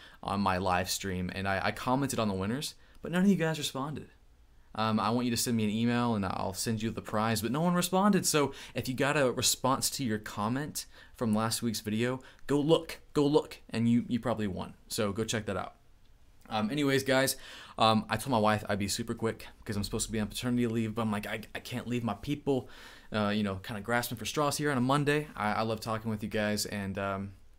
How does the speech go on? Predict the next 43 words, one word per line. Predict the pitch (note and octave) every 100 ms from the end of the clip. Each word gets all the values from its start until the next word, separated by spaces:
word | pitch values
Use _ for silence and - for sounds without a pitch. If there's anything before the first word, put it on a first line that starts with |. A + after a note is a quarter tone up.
| - - -
what | B2
are | E3
you |
guys | F#3+ F3
working | F3 B2+
on? | G2 - - -
What | C3+
are |
you | C#3+
studying? | - C3 A2 F#2+ - - - - - - -
I'm | A#2 A#2+ A2+
deep | G2+ A2+
in | A#2
the | A2
trenches | - A2+ A2
with | G2+
Linux. | G2 G2+ G2+ - - -
Um, | G2+ G2 F#2+ -
I've | G2
been | G2+
t-, | - - - -
<laughs> | - - -
working | B2 A2+
with | G#2+ -
Kali | - G#2+ G#2 G2+
a | F#2+
lot, | G2 G2+ F#2+ G2+
having | A2 G2 G2 - - -
just | A2 - - - - -
an | A2+
unbelievable, | A2 G#2 G#2 F#2 G2 F#2 A2
uh, | G2 -
great | B2 A2 G2+
time. | G2 F#2
It's | F#2 -
so | B2 G#2+
fun. | G2+ G2+ F#2 - - - -
Linux | C3+ G#3+ -
is | -
amazing. | - - - - - - - - - - - - -
It | A2
really | A#2+ A2+ G#2+
is, | G2 -